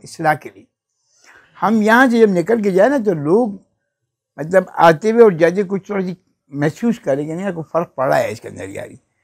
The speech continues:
یہ پندرہ دن سے، مہینے سے، دو مہینے سے، چھ مہینے سے، سال سے جا رہا ہے، تو اس کی زبان میں کچھ تبدیلی آئی ہے۔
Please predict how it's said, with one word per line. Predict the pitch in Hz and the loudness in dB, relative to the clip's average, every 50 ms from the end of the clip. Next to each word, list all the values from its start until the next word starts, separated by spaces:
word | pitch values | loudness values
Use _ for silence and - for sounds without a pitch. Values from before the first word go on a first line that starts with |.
| _ _ _ _ _ _ - | _ _ _ _ _ _ -6
یہ | 139 147 | -4 -4
پندرہ | 139 143 147 147 156 160 160 | -2 -2 -4 2 4 4 4
دن | 160 165 165 170 | 4 2 -2 -2
سے، | 160 170 151 | 0 0 0
مہینے | 139 135 139 147 151 151 | 0 0 -2 -2 -2 -4
سے، | 156 156 160 | -2 -2 -2
دو | 139 131 143 147 147 | 0 0 0 0 0
مہینے | 147 147 147 147 | 0 -2 -2 -2
سے، | 139 147 143 | -4 -6 -6
چھ | 143 - 151 | -4 -4 -4
مہینے | 139 143 143 143 139 139 | -2 -2 -4 -4 -4 -6
سے، | 147 143 | -8 -8
سال | 143 135 123 135 143 139 | -6 -4 -2 -2 -2 -4
سے | 151 151 135 | -6 -6 -6
جا | 110 113 120 143 143 | -4 0 0 0 2
رہا | 131 | 2
ہے، | 135 185 - _ _ _ _ _ _ _ _ _ _ _ | 0 -2 -4 _ _ _ _ _ _ _ _ _ _ _
تو | 175 170 170 160 147 - - - _ _ _ _ | 2 2 2 2 0 -4 -12 -20 _ _ _ _
اس | - 175 - | -16 -16 -16
کی | _ - 202 170 | _ -6 -6 -2
زبان | 131 135 135 151 170 185 | -2 0 4 4 4 4
میں | 190 180 185 180 | 2 0 -4 -4
کچھ | 170 180 - - _ _ | -4 -6 -6 -8 _ _
تبدیلی | - 147 139 131 170 196 170 156 | -8 -6 -4 -2 -2 -2 0 2
آئی | - 120 143 143 135 | 2 2 2 2 0
ہے۔ | 123 | -4